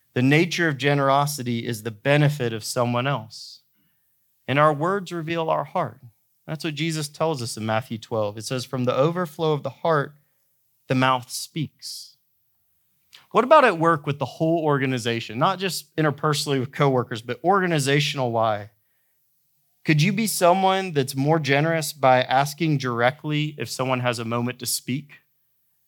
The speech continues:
rather than assuming a picked up phone or an open door means their time is yours? It's a quick thing, but how much respect and generosity? Say, "Hey, do you really have time to talk about this?"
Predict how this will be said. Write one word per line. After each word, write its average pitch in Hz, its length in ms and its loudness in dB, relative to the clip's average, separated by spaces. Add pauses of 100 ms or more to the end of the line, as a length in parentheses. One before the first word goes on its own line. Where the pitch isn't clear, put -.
(120)
rather 127 380 4
than 123 180 -2
assuming 131 500 -2
a 110 60 -4
picked 135 320 -6
up 127 160 -2
phone 147 480 2
or 117 60 0
an 113 80 -4
open 120 340 -4
door 127 400 0
means 113 720 -8 (220)
their 120 200 0
time 120 300 2
is 107 120 -6
yours? 123 520 -12 (880)
It's 160 160 -2
a 156 80 -2
quick 202 320 -4
thing, 113 420 -8
but 131 100 -18
how - 160 -8
much 180 220 -8
respect 147 480 -4
and 127 120 -2
generosity? 123 520 0
Say, 127 160 -14
"Hey, 202 160 -10
do 180 80 -8
you 277 140 -10
really 262 180 -12
have 220 120 -14
time 180 220 -8
to 135 120 -8
talk 151 300 -6
about 165 220 -2
this?" - 360 -12